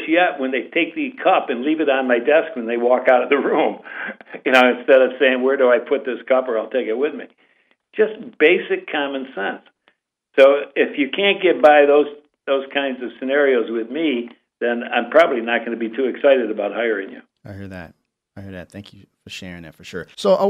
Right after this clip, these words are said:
Speaker 2: I, I wanna ask you this, Tom, because in, in, in the, towards the end of the book, you talk about, you know, some of the regrets that, you know, you may have had, you know, on your business career and stuff like that.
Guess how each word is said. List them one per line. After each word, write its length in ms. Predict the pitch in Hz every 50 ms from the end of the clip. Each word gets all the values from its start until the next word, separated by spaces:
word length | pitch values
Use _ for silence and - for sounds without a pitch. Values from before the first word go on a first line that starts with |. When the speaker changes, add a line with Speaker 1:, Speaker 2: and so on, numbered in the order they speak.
| 208 -
Speaker 2:
I, 40 |
I 40 | 208
wanna 200 | 214 254 311 370
ask 320 | 349 190 226 208 185 - -
you 80 | 143 120
this, 240 | 120 113 104 -
Tom, 300 | - - 101 101 104 104
because 340 | 101 120 - - 143 139 117 -
in, 200 | - 180 190 214 226
in, 200 | 220 160 175 170 - -
in 80 | 170 170
the, 60 | 170 160 156 - _ _ -
towards 240 | - 214 247 247 -
the 160 | 226 - 117 -
end 260 | - 160 170 165 156
of 120 | 143 123 113
the 60 | 120
book, 300 | 107 107 117 110 107 -
you 60 | 123
talk 240 | - - 151 165 170
about, 360 | 165 143 143 135 123 107 -
you 60 | -
know, 220 | 180 139 120 120 113
some 200 | - - 156 143
of 60 | 139
the 120 | 131 117 113
regrets 500 | 110 107 123 120 107 110 113 113 98 -
that, 240 | - 98 82 - -
you 80 | 101 98
know, 200 | 165 127 101 95
you 220 | 92 95 101 101
may 160 | 98 101 95 95
have 100 | 87 90
had, 320 | 98 98 95 95 92 -
you 80 | - 151
know, 160 | 113 95 -
on 220 | - 107 110 107
your 80 | 101 95
business 400 | 90 98 101 101 - 98 95 -
career 420 | - - 95 92 95 95 95 92
and 100 | 90 90
stuff 280 | - - 104 95 92 -
like 220 | 95 90 87 _
that. 220 | - 98 92 90